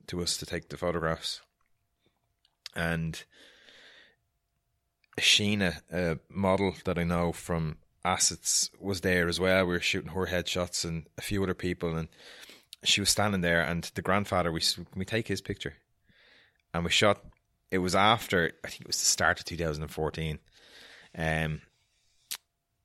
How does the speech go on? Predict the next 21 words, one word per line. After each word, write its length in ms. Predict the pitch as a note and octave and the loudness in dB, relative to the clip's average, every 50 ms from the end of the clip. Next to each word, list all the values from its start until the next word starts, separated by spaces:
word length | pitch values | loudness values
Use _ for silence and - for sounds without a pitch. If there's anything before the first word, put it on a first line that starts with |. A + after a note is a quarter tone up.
| _ _ - - _ - | _ _ -20 -12 _ -2
and 120 | G2+ G2+ F#2+ | 0 0 2
we 40 | |
shot 220 | F2+ - A2 G2 G2 | 2 4 4 6 4
him 80 | F#2+ | 4
in 60 | F#2 E2+ | 4 2
the 100 | D#2+ E2+ | 0 0
exact 320 | E2 - G#2 G#2+ - - | 2 2 2 2 4 4
same 220 | - G2+ F2+ F2 | 2 4 4 4
way 180 | F2+ F2+ F2 E2+ | 4 4 4 2
that 120 | D#2 D#2 | 2 0
I'd 120 | D#2+ E2 - | 0 0 2
shot 240 | - - F2+ E2+ - | 2 2 0 0 0
Breen, 360 | - E2+ F2+ F#2 F2 E2 D#2 - - - | 0 0 2 2 2 0 -4 -8 -16 -10
the, 280 | - F2 D#2+ D#2 D2+ - - | -6 -4 -2 -2 -2 -4 -8
the 160 | - - C#2+ | -6 -4 0
old 180 | D#2 E2 E2+ D#2 | 0 0 0 0
guy 280 | - D#2+ D#2 D2+ D2+ - | 0 0 0 0 0 -4
with 120 | - D2 - | -8 -10 -8
the 80 | D2 | -6
hat. 240 | D2 E2 E2+ E2 - - - _ _ _ _ _ _ _ _ _ - - - - _ _ _ _ _ _ _ _ _ _ _ _ _ _ _ _ _ - - - - _ _ _ _ - | -2 -2 -2 -2 -2 -6 -20 _ _ _ _ _ _ _ _ _ -20 -20 -20 -20 _ _ _ _ _ _ _ _ _ _ _ _ _ _ _ _ _ -20 -20 -20 -20 _ _ _ _ 0
And 580 | F#2+ F#2 F2+ F2+ F2+ F2+ F2+ F2+ E2+ - - | 2 4 4 4 4 2 0 -2 -4 -6 -10